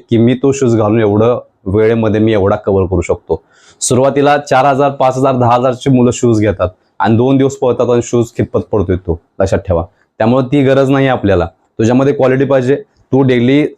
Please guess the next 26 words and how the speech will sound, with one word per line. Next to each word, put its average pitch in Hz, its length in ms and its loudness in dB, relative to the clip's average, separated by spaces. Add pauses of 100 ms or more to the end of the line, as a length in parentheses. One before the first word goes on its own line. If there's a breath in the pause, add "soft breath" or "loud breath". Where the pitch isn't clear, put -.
(240)
सातत्यानं, 139 720 0
सातत्यपूर्वक 127 800 -2
तू 123 100 2
ग्राउंडवर 120 380 0
जायलाच 120 380 0
पाहिजेस, 123 340 -2
तर 127 160 -2
तुझी 117 320 0
तयारी 113 220 0
परफेक्ट - 560 -4
होईल, 110 120 0
लक्षात 98 220 -4
ठेवायचं. 101 380 0 (340 soft breath)
आणि 107 200 0
मी 127 140 2
ज्या 139 140 0
मगापासून 127 460 0
गोष्टी 120 240 0
सांगायला 98 360 -2
लागलोय 117 220 2 (380 loud breath)
की 120 60 0
तुमचं 117 320 0
आठवड्याभराचं 147 840 0
टाइमटेबल 127 460 0
हे 123 140 0
सेट 120 220 -2